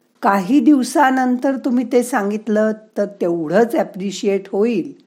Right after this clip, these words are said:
असं नाही, पण एखाद्या गोष्टीची लगेचच्या लगेच तुम्ही दाद दिलीत, ॲप्रिसिएशन दिलं, तर मात्र काम करणारा माणूस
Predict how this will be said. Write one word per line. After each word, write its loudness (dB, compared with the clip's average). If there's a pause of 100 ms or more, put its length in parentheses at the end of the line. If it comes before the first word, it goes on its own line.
(340)
असं 2
नाही, 0 (800)
पण 0
एखाद्या 2
गोष्टीची -4
लगेचच्या 0
लगेच 0 (760)
तुम्ही 0 (100)
दाद 0
दिलीत, -6 (300)
ॲप्रिसिएशन -2
दिलं, -2 (640)
तर 4
मात्र -2 (460)
काम 4
करणारा 0
माणूस -4